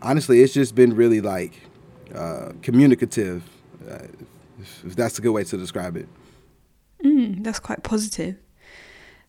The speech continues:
Speaker 2: Um, so you are in the basement where you began making music.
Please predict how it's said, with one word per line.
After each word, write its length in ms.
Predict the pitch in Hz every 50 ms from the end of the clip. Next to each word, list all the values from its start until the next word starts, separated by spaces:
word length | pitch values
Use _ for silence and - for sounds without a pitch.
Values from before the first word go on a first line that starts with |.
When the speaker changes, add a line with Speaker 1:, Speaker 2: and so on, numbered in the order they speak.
| _ _ -
Speaker 2:
Um, 460 | 202 202 202 202 202 202 214 214 214 - _ -
so 180 | - - 240
you 240 | 233 226 233 240 -
are 420 | - 233 233 240 240 233 226 214 - -
in 460 | 220 220 214 202 196 196 196 190 185
the 100 | - 190
basement 640 | - 202 202 208 196 - - - 190 185 175 - 180
where 120 | 185 185
you 380 | 185 180 180 175 175 175 180 175
began 460 | 170 175 175 190 185 180 180 180 180
making 360 | 180 180 175 - 175 175 180
music. 680 | 190 202 202 208 196 - - - 180 202 - - -